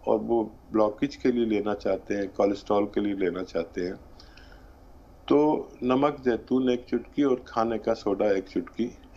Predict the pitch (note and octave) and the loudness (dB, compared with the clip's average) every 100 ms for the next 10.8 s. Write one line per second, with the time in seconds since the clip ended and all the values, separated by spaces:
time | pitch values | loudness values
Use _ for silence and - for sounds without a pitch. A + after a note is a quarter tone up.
0 | - A#2+ - G#2 G2 F2+ - - - - | -6 -6 -2 2 4 2 0 -6 -4 -8
1 | - - - - - - - - - - | -6 -8 -8 -12 -20 -20 -20 -20 -20 -14
2 | - A#2 B2+ C#3 B2 B2+ B2+ C3+ C3 - | 0 4 6 4 2 -2 -4 -2 -2 -2
3 | - - - - A#2 A2+ C3+ C#3 C#3+ C#3+ | -14 -20 -20 -18 -10 0 2 4 2 -2
4 | - C#3+ - D#3+ D#3+ E3+ - - - - | -6 -6 -4 0 2 2 -4 -20 -20 -20
5 | - - - G2+ G2+ G2+ G2 F#2+ F2+ - | -20 -20 -20 -16 -10 -8 -6 -8 -10 -16
6 | - - - F#2+ F#2 A2 G2+ G2 - D#3 | -20 -20 -18 -14 -2 6 6 6 2 -4
7 | D3+ D3+ C#3+ C#3 C3 B2+ B2+ C3 A#2 - | 0 2 4 4 4 4 2 2 0 0
8 | C3 D3 - A2 G#2+ A2+ A2+ B2 A#2 B2+ | -2 -2 -4 0 2 0 2 2 4 2
9 | B2+ A2+ F#2 - E2+ - - - - - | 2 0 0 -2 -2 -6 -20 -20 -20 -20
10 | - - C#3+ D3 F3+ C3+ C#3 C3+ | -20 -12 -8 -2 -2 0 0 0